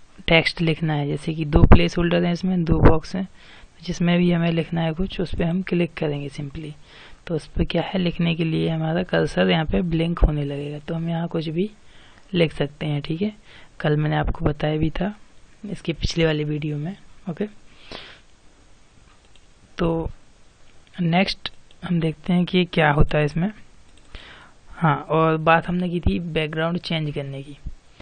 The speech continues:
तो अगर हमें बैकग्राउंड चेंज करना है तो इसके लिए डिज़ाइन टैब होता है, और डिज़ाइन में बहुत सारी यहाँ पे डिज़ाइंस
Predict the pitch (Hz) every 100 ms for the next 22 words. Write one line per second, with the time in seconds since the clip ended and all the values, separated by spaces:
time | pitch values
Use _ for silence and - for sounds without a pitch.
0 | - - - - 170 175 190 180 170 160
1 | 175 185 180 180 175 170 165 160 147 160
2 | 214 - - - - - - - - -
3 | 170 180 170 160 160 165 170 160 160 -
4 | 170 202 - - - - - - - -
5 | 151 151 170 175 190 170 160 165 165 160
6 | 165 160 147 180 170 160 160 208 -